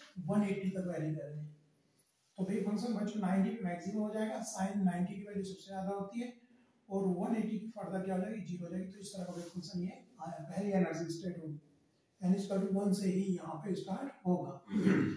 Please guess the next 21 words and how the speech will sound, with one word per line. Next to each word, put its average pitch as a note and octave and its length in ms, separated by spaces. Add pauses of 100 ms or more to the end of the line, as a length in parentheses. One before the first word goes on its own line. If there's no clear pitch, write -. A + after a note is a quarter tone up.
(2250)
n G#3 200
is - 80
equal A#3 200
to F#3 80
zero G#3+ 220
इससे G3 200
नहीं G3+ 100
हो G3 80
सकता A3 220
क्योंकि A#3 240
बच्चों G#3+ 220
वहां F#3 160
पर F#3+ 180
वेव F#3 160
फंक्शन F#3 300
ही A3+ 60
सारा G3 380
टोटल C4 340
ज़ीरो F3+ 440
हो F#3+ 120
जाएगा। D3+ 440